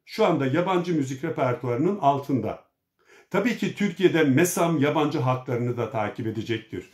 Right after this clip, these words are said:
Tümüyle yabancı müzikler yasaklansın, yerli müzikler gelsin demiyorum elbette. Ama bunun orantılı bir şekilde gitmesi lazım arkadaşlar. Bakın Radyo Televizyon Üst Kurulu'nun kanununda var.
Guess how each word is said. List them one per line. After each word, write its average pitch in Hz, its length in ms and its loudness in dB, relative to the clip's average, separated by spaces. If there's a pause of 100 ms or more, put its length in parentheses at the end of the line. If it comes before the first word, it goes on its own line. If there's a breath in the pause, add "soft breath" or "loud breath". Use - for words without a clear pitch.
(280 loud breath)
Tümüyle 208 420 2
yabancı 180 560 4
müzikler 151 460 0
yasaklansın, 175 840 0
yerli 160 320 2
müzikler 147 560 0 (400 loud breath)
gelsin 160 480 2
demiyorum 175 440 4
elbette. 98 640 -8 (300 soft breath)
Ama - 260 2
bunun 180 340 4
orantılı 165 540 0
bir 156 80 -2
şekilde 120 460 -6
gitmesi 107 560 -6
lazım 95 320 -6
arkadaşlar. 101 600 -12 (640 loud breath)
Bakın 185 320 4
Radyo 165 300 4
Televizyon 131 520 0
Üst 170 180 -4
Kurulu'nun 147 420 2
kanununda 123 640 0
var. 131 180 -2